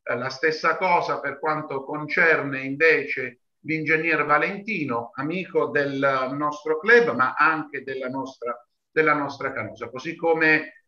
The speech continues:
è nostra consuetudine, eh, presentiamo a voi, eh, gentili ospiti, i relatori. Partiamo dal, eh, presidente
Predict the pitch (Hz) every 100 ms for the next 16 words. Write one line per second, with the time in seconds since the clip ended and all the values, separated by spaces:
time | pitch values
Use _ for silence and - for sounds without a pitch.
0 | - 147 151 151 151 147 - 151 151 156
1 | 156 180 240 240 185 151 135 135 131 127
2 | 120 - 147 143 147 151 - 170 180 160
3 | 143 139 135 135 135 156 165 147 131 -
4 | _ _ 135 131 151 151 160 180 180 -
5 | - 143 135 135 120 - _ _ _ -
6 | 175 175 160 147 156 190 196 247 202 143
7 | 123 - - 143 - 202 190 156 139 -
8 | - - 175 160 147 143 139 - - 156
9 | - 147 147 165 196 156 143 123 -